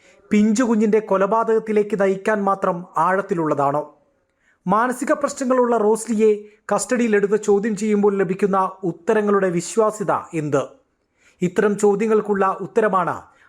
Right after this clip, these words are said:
അന്വേഷണ സംഘം മെഡിക്കൽ റിപ്പോർട്ടിൽ പ്രതീക്ഷിക്കുന്നത്. കേസിൻ്റെ നടപടിക്രമങ്ങൾ മുന്നോട്ട് കൊണ്ടുപോകാനും അന്വേഷണത്തിൻ്റെ പുരോഗതിക്കും അനിവാര്യമാണ് മെഡിക്കൽ റിപ്പോർട്ട്.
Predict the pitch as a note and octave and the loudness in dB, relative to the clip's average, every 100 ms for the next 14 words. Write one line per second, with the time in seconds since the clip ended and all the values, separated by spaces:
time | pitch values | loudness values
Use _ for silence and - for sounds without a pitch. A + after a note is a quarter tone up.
0 | - F3+ A#3 A#3 A3 G#3+ F#3+ G3 F#3 - | -4 0 2 0 -2 -4 -2 -2 -4 -12
1 | - F#3+ G3 A3+ G#3 G#3 G3+ G3+ - E3 | -2 0 0 0 0 0 -2 -2 -4 -2
2 | E3 E3+ E3 C#3+ D3 D3+ - _ _ _ | -2 -4 -6 -2 -2 -2 -6 _ _ _
3 | _ _ _ _ A3+ A#3+ A#3+ C#4 D4 A#3+ | _ _ _ _ 0 0 0 0 0 0
4 | A#3+ C#4 B3 B3+ B3 B3 G#3+ G#3+ A#3+ A#3 | 0 -2 -2 -2 0 0 0 2 2 2
5 | A#3 G#3+ G#3+ G3+ F#3 G#2+ - _ _ _ | 0 0 0 0 -2 -6 -14 _ _ _
6 | F3 G3 A#3+ B3 - A3 A3+ G#3+ G#3 A3+ | -2 0 0 -2 -2 0 2 2 2 2
7 | A#3 G3+ A3 A3 - F3 A3 A3+ A3 G3+ | -2 -4 -4 -4 -4 0 2 2 0 0
8 | F#3+ F3+ F#3 E3 F3 F3+ D3 E3+ D#3+ | 0 -4 -4 -4 -2 -2 0 -2 -2